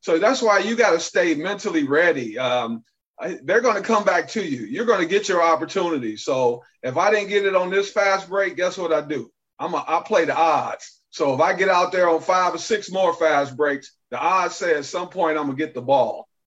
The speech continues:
So instead of whining, man, you just find ways to make it work and, uh, make the correction.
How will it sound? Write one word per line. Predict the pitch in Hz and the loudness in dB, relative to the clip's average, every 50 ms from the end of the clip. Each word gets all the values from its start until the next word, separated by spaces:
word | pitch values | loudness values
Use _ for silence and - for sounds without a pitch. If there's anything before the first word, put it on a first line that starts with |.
| _ _ _ | _ _ _
So | - 151 147 147 | -4 -2 -2 -2
instead | 147 147 - 190 185 170 | -2 -4 -2 -2 0 2
of | 151 143 | 2 4
whining, | 151 165 196 214 226 220 208 175 156 151 143 | 4 4 4 4 2 2 2 0 0 -2 0
man, | 147 151 160 175 | 0 0 0 0
you | 190 190 | -2 -4
just | 160 175 160 143 - - | -4 -4 -4 -4 -4 -2
find | 175 175 175 175 175 170 165 | 0 0 2 2 0 0 0
ways | 175 175 175 175 165 165 - | 0 0 0 0 -2 -2 -6
to | - 151 | -8 -6
make | 170 170 165 - | -4 -4 -2 -2
it | 160 143 | -4 -2
work | 131 143 165 180 151 - - - | 0 2 2 2 2 0 -2 -6
and, | 127 123 127 135 | -8 -6 -6 -4
uh, | 131 123 120 | -6 -6 -2
make | 139 160 165 160 | 0 0 -2 -2
the | - 143 | -4 -8
correction. | - - 147 165 220 208 - - - - - | -4 -4 -2 0 0 -2 -2 -4 -10 -16 -16